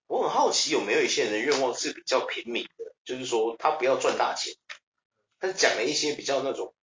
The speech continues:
就是看起来，听起来好像没什么，但你仔细去想才发现他的愿望很难达成。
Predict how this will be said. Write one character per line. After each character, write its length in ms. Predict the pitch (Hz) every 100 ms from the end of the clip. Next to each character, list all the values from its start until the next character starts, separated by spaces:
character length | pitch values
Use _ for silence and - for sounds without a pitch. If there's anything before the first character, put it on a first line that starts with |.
| _ _ _
就 120 | 160
是 280 | 165 156 147 _ _ _ - - -
看 200 | - -
起 100 | -
来， 220 | 101 104 _ _ - - - - - -
听 200 | - 226
起 140 | - -
来 160 | 120
好 140 | 101 -
像 260 | 160 143 - - _
没 180 | - 147
什 240 | - 92 -
么， 120 | - _ _ _ _ -
但 260 | 233 - _ _ _
你 200 | 139 151 -
仔 180 | 127
细 220 | 123 - 240
去 180 | 113
想 220 | - - - - _
才 140 | - 117
发 180 | 131 131
现 300 | 131 - - _ _ _ -
他 100 | -
的 80 |
愿 240 | 175 208 185
望 220 | 165 170
很 180 | - -
难 200 | 190 180
达 180 | - 240
成。 180 | -